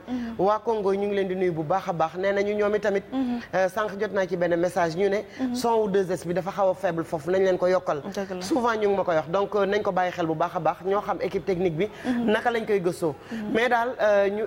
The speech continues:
Speaker 2: indi lu am solo, moom
Speaker 1: Waaw.
Speaker 2: itam dégg nga li mu wax.
Speaker 1: Mhm.
Speaker 2: Góor ñi nañu jàppale seen jëkkër yi.
Speaker 1: Mhm.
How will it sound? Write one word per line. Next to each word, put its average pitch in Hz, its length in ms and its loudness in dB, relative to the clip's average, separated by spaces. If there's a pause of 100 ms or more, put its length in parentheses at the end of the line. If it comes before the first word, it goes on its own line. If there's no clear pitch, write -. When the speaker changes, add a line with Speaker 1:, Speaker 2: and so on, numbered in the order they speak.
Speaker 2:
indi 214 200 -2
lu 190 100 2
am 196 180 0
solo, 170 300 0
moom 196 140 0
Speaker 1:
Waaw. 208 120 2
Speaker 2:
itam 202 220 -2
dégg 196 140 2
nga 190 100 0
li 175 80 0
mu 170 120 2
wax. 156 260 0
Speaker 1:
Mhm. 226 260 -2 (180)
Speaker 2:
Góor 254 180 2
ñi 226 120 0
nañu 208 240 0
jàppale 190 300 0
seen 170 200 -2
jëkkër 165 300 -2
yi. 123 80 -6 (140)
Speaker 1:
Mhm. 214 260 -2